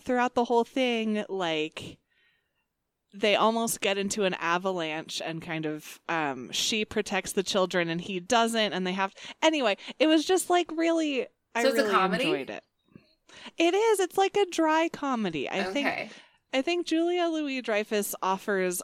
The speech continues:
Speaker 1: a really sarcastic performance that I just really loved, of,
Speaker 2: Yeah.
Speaker 1: like, looking at your partner and thinking, "What, what? Like, why,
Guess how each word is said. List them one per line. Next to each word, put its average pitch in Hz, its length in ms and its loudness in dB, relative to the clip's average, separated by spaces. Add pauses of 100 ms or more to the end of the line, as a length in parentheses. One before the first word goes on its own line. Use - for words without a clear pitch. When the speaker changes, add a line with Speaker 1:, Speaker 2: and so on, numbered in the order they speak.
Speaker 1:
a 196 100 4
really 247 1080 -2
sarcastic - 1300 -2
performance 185 800 -4
that 180 140 -2
I 175 120 0
just 180 340 -4
really 160 380 -6
loved, 117 640 -12
of, 165 180 -4
Speaker 2:
Yeah. 175 60 -4
Speaker 1:
like, 160 380 -4 (520)
looking 233 400 0
at 214 100 -2
your 214 140 -2
partner 185 440 -2
and 185 140 -4
thinking, 196 360 -4
"What, 208 260 -2 (260)
what? 208 560 -6
Like, 220 220 -8
why, 202 400 0